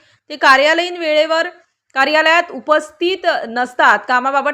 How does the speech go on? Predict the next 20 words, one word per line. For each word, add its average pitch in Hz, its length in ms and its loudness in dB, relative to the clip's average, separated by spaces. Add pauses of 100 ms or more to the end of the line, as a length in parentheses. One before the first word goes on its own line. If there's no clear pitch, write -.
टाळाटाळ 277 500 2
करतात 339 400 -2
आणि 302 140 -6
नागरिकांना 285 560 -2
योग्य 294 380 -6
प्रतिसाद 311 560 -4
देत 240 220 -6 (100)
नाहीत. 220 300 -6 (400)
यामुळे 262 440 0
जन्ममृत्यू 277 640 -6
दाखले, 302 400 0
पाणीपट्टी, 302 680 -4
बांधकाम 277 420 -4
परवानगी 277 480 -4
अशा 285 260 -2
कामासाठी 285 640 -2
येणाऱ्या 277 320 2
नागरिकांना 262 600 -4
तासनतास 349 840 -4
वाट 285 160 -4